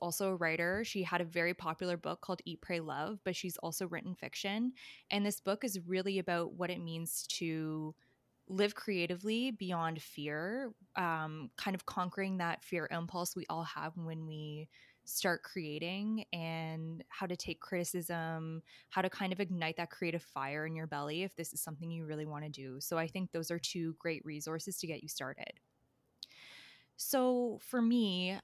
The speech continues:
I decided to start writing seriously in twenty twenty-one.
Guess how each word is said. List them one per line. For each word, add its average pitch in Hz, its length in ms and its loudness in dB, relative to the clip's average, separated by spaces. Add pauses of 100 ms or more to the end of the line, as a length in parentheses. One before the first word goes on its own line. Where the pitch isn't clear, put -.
I 190 160 6
decided 190 380 2
to 277 100 -2
start 196 380 0
writing 175 280 2
seriously 180 1040 0 (140)
in 170 500 -2
twenty 175 300 -4
twenty-one. 170 880 0